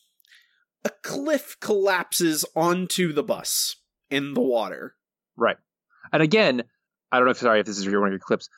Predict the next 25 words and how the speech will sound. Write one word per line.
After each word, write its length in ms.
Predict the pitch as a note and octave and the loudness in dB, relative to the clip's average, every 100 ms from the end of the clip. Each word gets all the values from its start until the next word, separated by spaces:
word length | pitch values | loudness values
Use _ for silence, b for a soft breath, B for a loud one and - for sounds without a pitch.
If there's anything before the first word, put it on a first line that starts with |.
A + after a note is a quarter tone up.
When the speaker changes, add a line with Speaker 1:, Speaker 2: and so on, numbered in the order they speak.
| b _ _ - | b _ _ -2
Speaker 2:
but 100 | D#3 | -2
Wiggum 480 | B2+ D#3 D3+ B2+ A#2+ | 0 0 2 0 -2
is 140 | G2+ | -4
the 80 | A#2 | -4
best 280 | - C#3+ - | 0 0 2
part 200 | G3 E3 | 2 2
of 80 | |
this 160 | A#2 - | -2 -2
'cause 160 | C3 A2+ | -2 0
he 60 | |
goes, 100 | A2+ | 0
"All 160 | C#3 E3+ | 2 4
right, 240 | C#3+ D3 b b - | 2 0 b b 0
uh, 200 | A#2+ A#2+ | 2 2
we, 180 | B2+ C#3 | 2 0
we 160 | C3 | 0
don't 160 | B2+ D3 | 0 2
know 120 | D#3 | 2
what's 160 | E3 D#3+ | 2 2
happened. 360 | C3+ B2+ D3 | 2 2 -2
This 140 | C3 A#2 | -4 -2
is 80 | B2+ | -2
a 60 | |
rescue 400 | C3+ D3+ - B2 | 0 0 0 2
operation." 680 | A2 G#2+ G#2+ G2 - F2+ | 2 2 -2 -4 -6 -12